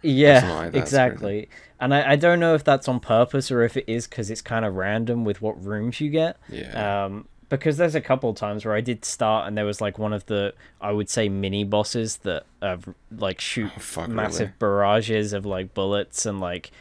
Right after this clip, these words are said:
Speaker 1: jump around at you and things, like, which has not been fun. I haven't had that in a while,
Speaker 2: I've
Speaker 1: but
Speaker 2: s-,
Speaker 1: I had
Speaker 2: I've had
Speaker 1: that a
Speaker 2: my
Speaker 1: few
Speaker 2: first room
Speaker 1: times.
Speaker 2: literally be the house before as well.
Speaker 1: Yeah, I,
Speaker 2: It's
Speaker 1: I've had that, yeah. But it's like seeing the house is so annoying 'cause if it's, like, all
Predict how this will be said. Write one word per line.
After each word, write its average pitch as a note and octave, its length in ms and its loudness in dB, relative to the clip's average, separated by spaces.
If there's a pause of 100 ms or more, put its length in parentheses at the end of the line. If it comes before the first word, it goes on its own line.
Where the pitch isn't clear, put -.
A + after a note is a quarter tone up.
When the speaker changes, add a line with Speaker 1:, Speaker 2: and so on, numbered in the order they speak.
(120)
Speaker 1:
jump A#2 300 2
around G#2+ 440 4
at A2 160 6
you A#2+ 120 0
and A#2 160 -2
things, A#2 380 -2
like, F#2+ 180 -4 (240)
which B2 160 0
has C3+ 140 4
not C3 280 6
been A2+ 180 2
fun. A2+ 420 0
I A2+ 100 -2
haven't D3+ 220 6
had B2+ 200 2
that G#2+ 120 4
in E2 60 -4
a F2+ 60 -2
while, F2 280 0
Speaker 2:
I've G2+ 100 4
Speaker 1:
but - 40 -2
Speaker 2:
s-, - 60 -2
Speaker 1:
I F#2+ 40 -2
had G2+ 100 4
Speaker 2:
I've G#2+ 60 6
had A#2+ 140 8
Speaker 1:
that - 20 -2
a A#2+ 40 2
Speaker 2:
my G#2 100 6
Speaker 1:
few G#2 100 -2
Speaker 2:
first G#2+ 200 2
room G2+ 200 2
Speaker 1:
times. F2+ 140 0
Speaker 2:
literally F2+ 180 -2
be F2+ 120 -2
the F2 100 -2
house E2+ 260 -4
before - 320 -10
as - 100 -12
well. - 200 -10 (1000)
Speaker 1:
Yeah, C#3+ 260 10
I, A#2 100 10
Speaker 2:
It's - 100 2
Speaker 1:
I've A2+ 180 4
had G#2+ 200 -2
that, G2 300 -2
yeah. G2 280 -2 (360)
But D3+ 140 2
it's D#3+ 140 2
like F3 180 6
seeing F#3 320 2
the D3+ 100 4
house C#3 320 4
is C3 80 -4
so C3+ 160 2
annoying A#2 520 2
'cause A2+ 200 -2
if A#2 160 0
it's, - 160 -8
like, G#2+ 280 0
all G2+ 220 0